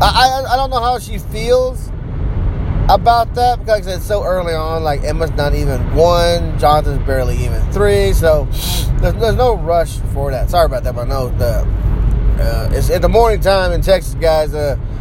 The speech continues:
pollen's picking up, guys, so, so it's gonna be a little noisy now and then. But yeah, so, so,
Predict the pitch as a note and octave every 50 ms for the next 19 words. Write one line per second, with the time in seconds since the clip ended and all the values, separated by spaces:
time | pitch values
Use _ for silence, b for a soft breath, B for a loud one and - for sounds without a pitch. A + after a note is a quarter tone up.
0 | B B B B B - F3 G3+ G#3 G#3 F#3+ D#3+ C3+ E3+ G3 F#3+ E3 D#3+ D#3+ E3
1 | D#3 C#3+ B2 C3+ B2+ B2 B2 A#2+ A#2 - - B2 A#2 A2 A2 A2 - - - -
2 | - - - - - - - - - - - - - - - - - - - -
3 | - - - - D3 C3+ C3 B2 B2+ - C#3+ - - - E3 E3 D#3+ D#3+ D#3 D3+
4 | D#3+ D#3 D#3 D3+ D#3+ D#3+ D#3 D3 C3+ B2+ B2+ B2+ B2+ B2+ B2 B2 B2 B2 B2+ A#2+
5 | A#2 - - B B B B B B - G#3+ A#3+ B3 A#3 - G#3+ A#3 A3+ - -
6 | - - A3 A3+ A#3